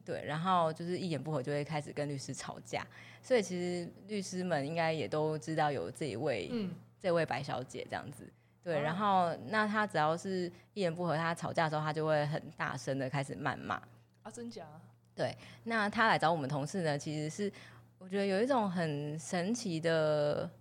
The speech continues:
Speaker 1: 一物降一物的概念。
Speaker 2: 哦。
Speaker 1: <laughs> 就是我们那个同事，他就是属于好好先生型，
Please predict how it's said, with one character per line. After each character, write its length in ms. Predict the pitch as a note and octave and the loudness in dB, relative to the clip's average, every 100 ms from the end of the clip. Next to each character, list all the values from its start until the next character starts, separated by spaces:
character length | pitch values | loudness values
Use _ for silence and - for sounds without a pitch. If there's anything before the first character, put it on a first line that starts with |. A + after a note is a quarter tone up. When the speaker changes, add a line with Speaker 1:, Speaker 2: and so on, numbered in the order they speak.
| - - | -20 -6
Speaker 1:
一 160 | F#3 | -2
物 140 | A3+ G#3 | 0 0
降 200 | E3+ D3 | 0 0
一 60 | |
物 160 | F3 E3 | 0 -2
的 100 | - | 0
概 220 | D#3 A2+ | 0 0
念。 220 | D3 - - - - | 0 0 0 -2 -8
Speaker 2:
哦。 160 | - D4+ | 2 4
Speaker 1:
<laughs> 40 | |
就 80 | C#4+ | 6
是 80 | D4 | 8
我 120 | C4+ | 8
们 160 | D#3 E3 | 8 4
那 180 | A3 A3+ | 4 4
个 100 | F#3 | 2
同 320 | E3 C#3+ D#3+ | 0 -2 -4
事， 220 | - F3+ | -4 -2
他 180 | F3+ F3 | 0 0
就 140 | F3 | -2
是 180 | E3+ F3 | -2 -4
属 200 | E3+ - | -4 -6
于 100 | F2+ | -4
好 160 | D3+ C#3+ | -2 0
好 160 | D3 | -2
先 220 | C#3+ C#3+ | -2 -2
生 200 | C#3 C3+ | -2 -2
型， 240 | D3 - | -2 -6